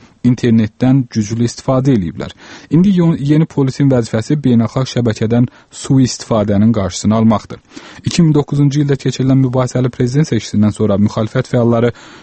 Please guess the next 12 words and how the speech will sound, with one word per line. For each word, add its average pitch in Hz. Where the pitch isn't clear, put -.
hökumət 202
qüvvələrinin 156
nümayişçilərə 131
necə 147
divan 110
tutmaları 107
barədə 98
foto 117
və 104
video 113
materialları 101
internetdə 98